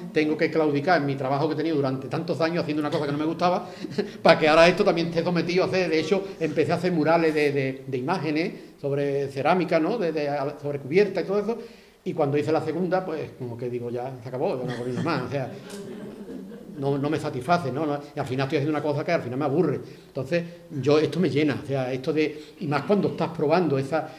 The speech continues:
esa cosa de llegar al horno al día siguiente y abrir, ¿y qué me voy a encontrar, no? Porque, eh, aquí no se sabe todo, o sea,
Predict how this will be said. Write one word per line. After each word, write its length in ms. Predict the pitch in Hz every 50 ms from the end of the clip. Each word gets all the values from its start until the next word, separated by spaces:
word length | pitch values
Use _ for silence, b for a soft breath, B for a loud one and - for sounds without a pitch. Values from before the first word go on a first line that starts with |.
| B B B
esa 240 | B 143 139 160 156
cosa 280 | - 180 170 170 170 165
de 140 | 156 151 139
llegar 240 | 143 135 143 151 156
al 100 | 151 156
horno 320 | 156 165 143 147 147 143
al 240 | 143 151 165 151 131
día 100 | 151 143
siguiente 440 | - 147 147 160 170 165 143 135 131
y 60 | 123
abrir, 560 | 123 120 139 170 170 - - - - - - -
¿y 120 | 165 143
qué 120 | 139 147 143
me 80 | 156
voy 80 | 160 165
a 60 | 165
encontrar, 500 | 160 139 170 170 156 139 185 208 196 165
no? 120 | 160 175 185
Porque, 360 | 185 160 - - 151 139 B B B B B - -
eh, 220 | 156 156 156 156
aquí 180 | 151 139 - 170
no 100 | 175 175
se 80 | 180 180
sabe 200 | 180 196 165 156
todo, 300 | 226 240 214 160 123 110
o 40 |
sea, 240 | - 165 151 120 B